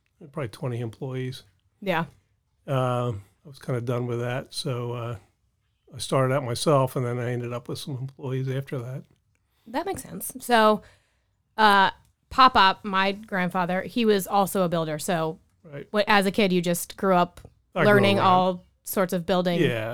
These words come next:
Speaker 1: I was
Speaker 2: everything?
Speaker 1: Um, yeah, he, well, my father was very clever. He was, I mean, he, you know, I asked him to build me a go-kart one time, and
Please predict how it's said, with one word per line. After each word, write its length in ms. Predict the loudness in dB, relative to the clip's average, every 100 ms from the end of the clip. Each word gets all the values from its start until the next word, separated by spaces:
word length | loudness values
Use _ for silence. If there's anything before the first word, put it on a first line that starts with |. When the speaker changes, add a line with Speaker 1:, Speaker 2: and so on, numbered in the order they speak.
| -4
Speaker 1:
I 40 |
was 140 | 0
Speaker 2:
everything? 460 | 2 2 2 2 0 -6 _ _ _ _ _ _ _ _ _
Speaker 1:
Um, 420 | 0 2 2 0 -6 _ _ _ _ _ _
yeah, 360 | -20 -2 4 6
he, 60 |
well, 240 | 6 4 4
my 120 | 2
father 220 | 2 2
was 80 | 2
very 180 | 2 0
clever. 460 | 0 0 0 0 -4
He 100 | -6
was, 280 | -8 -12 -18 _ _ _ _ _ -8
I 60 |
mean, 220 | -6 -6
he, 80 | -6
you 60 | -8 -12 _ _ _ _
know, 180 | -10 -4
I 100 | -2
asked 200 | -2 -2
him 80 | -2
to 40 |
build 180 | 0 0
me 240 | 0 -2 -6 _ _ _ _ _
a 60 | 2
go-kart 440 | 4 4 2 2
one 220 | 0 0
time, 340 | 0 0 0 0
and 240 | -2 -8